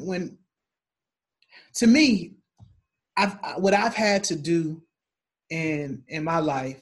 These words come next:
is also recognize that if I feel like someone isn't listening to me, right,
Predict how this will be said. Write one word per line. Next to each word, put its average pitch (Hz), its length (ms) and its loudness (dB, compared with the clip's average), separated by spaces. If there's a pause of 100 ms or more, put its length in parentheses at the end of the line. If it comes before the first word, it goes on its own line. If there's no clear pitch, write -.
is 143 200 -8
also 165 420 0
recognize 139 840 -4
that 131 340 -10 (3500)
if 160 140 -4
I 196 80 6
feel 190 280 2
like 160 200 2
someone 165 420 0
isn't 139 300 -4
listening 135 480 -2
to 139 120 -2
me, 117 220 -4
right, 123 280 -6